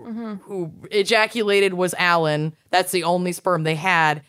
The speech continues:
Speaker 2: And then that sperm actually doesn't match anybody that was at the scene.
Speaker 1: Mm-hmm. Mm-hmm.
Speaker 2: So this is from convicting the innocent dot com. Quote, "Victim and Kreutzer were both O secretors and were P G M one.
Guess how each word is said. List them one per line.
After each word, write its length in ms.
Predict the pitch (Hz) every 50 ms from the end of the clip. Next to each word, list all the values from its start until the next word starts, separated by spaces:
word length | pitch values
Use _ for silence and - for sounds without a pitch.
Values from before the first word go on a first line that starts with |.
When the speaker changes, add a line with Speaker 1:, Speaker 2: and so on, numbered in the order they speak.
| _ -
Speaker 2:
And 180 | 180 185 190
then 120 | 180 175 175
that 120 | 170 151
sperm 260 | - - 196 175 175 170
actually 320 | 165 160 - - 175 160
doesn't 340 | 160 185 190 185 170 156 160
match 220 | 160 151 147 - -
anybody 380 | 160 160 165 151 151 143 143 139
that 120 | 139 135
was 120 | 135 143 151
at 120 | 139 131
the 60 | 135
scene. 200 | 127 - - -
Speaker 1:
Mm-hmm. 120 | 175 214 233
Mm-hmm. 680 | 214 208 202 208 - - - _ _ _ _ - 185 196
Speaker 2:
So 580 | 185 - 220 214 196 190 190 185 180 180 - _ _
this 240 | - 233 247 -
is 140 | 269 233 -
from 320 | - 233 214 196 196 190 - -
convicting 580 | - 202 202 175 196 214 214 - 208 185 170 151
the 120 | 160 165
innocent 500 | 147 165 165 160 151 - - 147 139 -
dot 240 | - 151 139 - -
com. 320 | - 156 135 131 87 92 - _ _ _ _ _
Quote, 380 | - - 220 202 202 - - _ -
"Victim 520 | 175 175 240 302 294 - 330 302 302 302 -
and 180 | 226 214 208 -
Kreutzer 500 | - - 208 220 226 - - 202 185 170
were 120 | 175 170
both 300 | 160 190 175 175 170 - - _
O 400 | - 190 202 220 240 269 294 294
secretors 840 | 277 - - 440 - - - 247 240 233 196 165 151 147 147 143 - -
and 180 | 170 175 175 160
were 120 | 175 175
P 300 | 165 - - - 247 262
G 200 | 214 214 247 214
M 180 | 196 190 190 190 - -
one. 500 | - 151 156 165 160 147 127 143 139 139